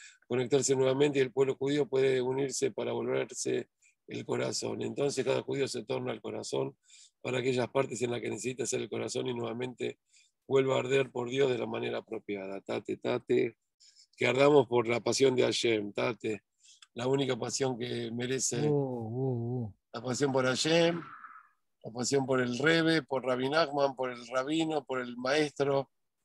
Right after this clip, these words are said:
Speaker 1: el santo Rebbe, que
Speaker 2: Sí,
Speaker 1: nos
Speaker 2: sí,
Speaker 1: guíe
Speaker 2: sí.
Speaker 1: en el camino de la santidad. Na-, na-, na-, na-, tate, tate, gracias por todo.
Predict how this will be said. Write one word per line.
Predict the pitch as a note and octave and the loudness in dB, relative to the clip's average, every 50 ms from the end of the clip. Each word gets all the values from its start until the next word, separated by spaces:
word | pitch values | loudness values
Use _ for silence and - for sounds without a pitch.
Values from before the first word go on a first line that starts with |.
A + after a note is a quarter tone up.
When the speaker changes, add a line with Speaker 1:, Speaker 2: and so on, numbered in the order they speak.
| _ _ - | _ _ -8
Speaker 1:
el | C3+ B2+ B2+ B2+ B2 B2 B2+ A2+ | -4 -2 -2 0 0 -2 -2 0
santo | - - D3+ D3 C#3+ C3 - C3+ | 2 4 4 4 4 4 2 2
Rebbe, | C3 C#3 D#3 D#3+ D#3 D3+ D3+ D3+ D3 C#3+ C3 | 2 4 4 4 4 4 2 2 2 0 0
que | B2+ | 0
Speaker 2:
Sí, | B2 A#2+ G#2+ - | -2 -2 -2 -4
Speaker 1:
nos | - - - | -8 -12 -10
Speaker 2:
sí, | A#2+ A#2+ | -6 -4
Speaker 1:
guíe | B2 C#3+ D3 D3 D3 D3 D3 C#3+ C3+ | -2 0 0 0 0 0 0 -2 -2
Speaker 2:
sí. | B2 A#2+ A#2+ A2 G#2 G2 F2+ _ _ _ _ - | -2 -4 -4 -6 -6 -8 -12 _ _ _ _ -10
Speaker 1:
en | - B2+ B2+ | -8 -8 -6
el | B2 | -4
camino | A#2+ - C3+ C3 C3+ C#3+ C#3+ C#3+ C3+ | -4 -2 0 0 0 2 2 2 2
de | B2+ | 2
la | B2+ | 2
santidad. | A#2+ - B2 A#2 A2 B2+ C3 C#3+ D3 D3 D3 C#3 | 0 0 0 0 0 2 4 6 6 6 6 4
Na-, | C3 C3+ C3+ C3+ C3+ C3 | 4 2 2 2 2 0
na-, | C3 C#3 B2+ | 0 -2 -2
na-, | C3 B2+ B2+ B2 | -2 -2 -2 -2
na-, | A2 B2 C#3 C#3 C3+ B2+ A#2+ | 0 0 2 2 2 0 0
tate, | - C3 C3 - B2 A#2+ | -4 -4 -2 -2 -4 -4
tate, | - C3+ C3 C3 - - B2 A#2+ | -2 0 0 0 0 -2 -6 -4
gracias | A#2+ B2+ B2+ - - A#2 - | -4 -4 -4 -4 -8 -8 -8
por | - A2+ A2+ A#2+ | -8 -10 -10 -6
todo. | - C3+ C3+ C#3 C3+ C3+ B2+ B2 | -4 -2 -2 0 0 -2 -4 -6